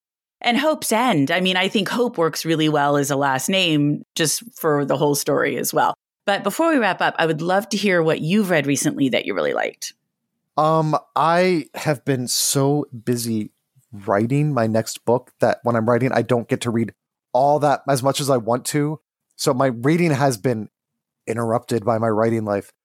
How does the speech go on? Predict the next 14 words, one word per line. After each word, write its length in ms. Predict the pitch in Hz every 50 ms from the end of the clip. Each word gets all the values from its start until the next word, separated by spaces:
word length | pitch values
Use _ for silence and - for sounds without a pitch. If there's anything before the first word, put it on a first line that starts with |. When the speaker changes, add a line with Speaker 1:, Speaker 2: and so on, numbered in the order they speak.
| _ _ _
Speaker 2:
One 340 | - 117 110 127 151 165 175
I 80 | 175 151
recently 480 | 139 117 143 147 139 - 147 135 135
finished 600 | 117 - - 135 120 120 117 113 - - - - - _ _ _ _ _ _ _
that 120 | - 131 120
I 60 | 120
love, 440 | 113 104 104 117 127 127 127 123 117
and 100 | 120 123
I've 80 | 120
been 120 | 123 135 135
recommending 440 | 165 170 151 151 135 123 120 117 117
it 100 | 110 -
to 100 | - 120
everyone, 520 | 117 110 101 101 101 98 95 95 95 95